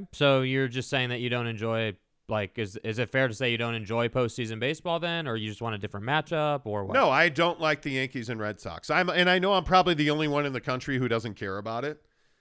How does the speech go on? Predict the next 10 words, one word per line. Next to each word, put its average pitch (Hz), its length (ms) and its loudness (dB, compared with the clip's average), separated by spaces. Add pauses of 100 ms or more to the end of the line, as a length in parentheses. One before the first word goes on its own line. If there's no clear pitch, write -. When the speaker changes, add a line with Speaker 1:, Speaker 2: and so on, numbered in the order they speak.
(300)
Speaker 2:
um, 113 460 0
because 131 340 0
I 151 140 4
tr-, - 280 -8
I 151 160 4
truly 147 640 0
am 120 220 -2
just - 420 -8
so 131 460 0 (140)
t-, - 120 -16